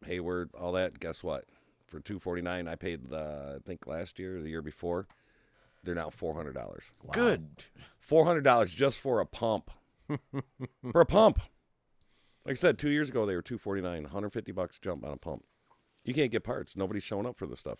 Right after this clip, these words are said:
Speaker 1: So yeah.
Speaker 3: Yeah,
Speaker 1: Everything,
Speaker 3: I
Speaker 1: everything's just going up, up, up, up, up, up, up.
Speaker 3: I work on cars, man. I go into
Speaker 1: You know.
Speaker 3: AutoZone, O'Reilly's, and, uh, no, we don't have that right now. You know, we're getting, that comes from where?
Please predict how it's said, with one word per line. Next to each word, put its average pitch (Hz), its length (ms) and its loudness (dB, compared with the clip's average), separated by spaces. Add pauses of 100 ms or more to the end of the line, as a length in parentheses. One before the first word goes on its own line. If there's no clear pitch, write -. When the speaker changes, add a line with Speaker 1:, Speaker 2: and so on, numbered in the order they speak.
Speaker 1:
So 71 180 -10
yeah. 78 140 -4 (480)
Speaker 3:
Yeah, 85 180 4
Speaker 1:
Everything, 104 260 4
Speaker 3:
I 95 40 4
Speaker 1:
everything's 95 320 2
just 104 160 -6
going 87 240 2
up, 85 180 0
up, - 200 -4
up, 98 200 -8
up, 101 180 -8
up, 107 200 -6
up, 120 100 -4 (100)
up. 135 100 -2 (140)
Speaker 3:
I 85 160 6
work 90 260 8
on 92 140 4
cars, 95 400 6
man. 87 280 6
I 85 140 6
go 87 200 8
into 85 380 6
Speaker 1:
You 135 100 6
know. 151 160 6
Speaker 3:
AutoZone, 107 720 12
O'Reilly's, 101 760 10
and, 92 200 2
uh, 101 80 4 (320)
no, 117 280 4
we 101 160 6
don't 120 200 2
have 123 260 4
that 73 220 0
right 80 200 4
now. 76 220 2 (540)
You 98 100 -2
know, 87 140 2
we're 101 340 8
getting, 95 320 4
that 95 220 4
comes 120 260 4
from 104 220 0
where? 202 400 8